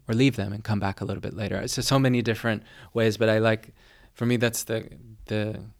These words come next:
closest image I have, is really accompanying them. And it's different from teaching, um, because,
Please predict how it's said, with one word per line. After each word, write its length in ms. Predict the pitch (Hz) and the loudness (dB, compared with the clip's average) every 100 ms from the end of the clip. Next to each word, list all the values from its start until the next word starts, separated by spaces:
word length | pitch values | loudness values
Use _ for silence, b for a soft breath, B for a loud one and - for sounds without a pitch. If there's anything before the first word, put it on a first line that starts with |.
| _ | _
closest 440 | - 113 - 107 - | -4 -4 -2 -8 -8
image 260 | 101 98 | -6 -4
I 60 | 110 | -4
have, 200 | 98 104 | -4 -6
is 160 | 98 104 | -6 -4
really 200 | 107 107 | -4 -6
accompanying 720 | 104 107 101 95 92 92 110 - b b b b b _ _ - | -8 -8 -6 -6 -6 -8 -12 -20 b b b b b _ _ -12
them. 460 | 101 90 90 117 - _ - | -6 -4 -6 -10 -16 _ -6
And 480 | 110 113 113 113 b b b b b b b b b b b b b b _ - - _ _ _ - - | -2 -2 -2 -6 b b b b b b b b b b b b b b _ -20 -20 _ _ _ -20 -8
it's 220 | 120 123 | -8 -8
different 720 | 117 147 - 147 131 123 - - _ | -2 -2 -2 -2 -2 -2 -8 -20 _
from 580 | - 117 107 107 107 - _ _ _ _ _ _ _ _ - | -8 -2 -2 -2 -6 -12 _ _ _ _ _ _ _ _ -12
teaching, 800 | - 113 - 104 101 98 - - _ _ - | -8 -8 -6 -6 -4 -6 -8 -14 _ _ -18
um, 720 | 113 92 95 98 98 90 - - _ _ _ _ _ _ _ _ _ _ _ _ _ _ _ _ _ _ - | -10 -6 -4 -4 -6 -8 -14 -20 _ _ _ _ _ _ _ _ _ _ _ _ _ _ _ _ _ _ -12
because, 680 | 107 - 113 104 98 - | -10 -8 -6 -6 -6 -10